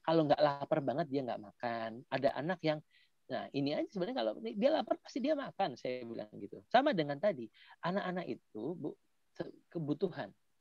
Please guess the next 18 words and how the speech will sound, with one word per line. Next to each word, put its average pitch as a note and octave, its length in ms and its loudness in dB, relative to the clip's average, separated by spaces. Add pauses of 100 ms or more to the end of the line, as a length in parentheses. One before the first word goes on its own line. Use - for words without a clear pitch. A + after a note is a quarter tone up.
Ya, - 240 2 (160)
jangan C3+ 260 -2
sampai D#3+ 300 2
ternyata F3 320 2
tadi, F#3+ 320 -4 (320)
dia E3+ 240 4
ini F#3+ 240 -4
karena F#3 240 0
kita E3+ 240 -4
terlalu D#3 320 0
perhatian, B2+ 540 -6 (180)
eh, A2+ 140 -4 (180)
dia E3 160 4
nggak B3 160 4
mau G3+ 160 2
main G#3+ 240 0
di F3 80 0
tempat F3 320 -4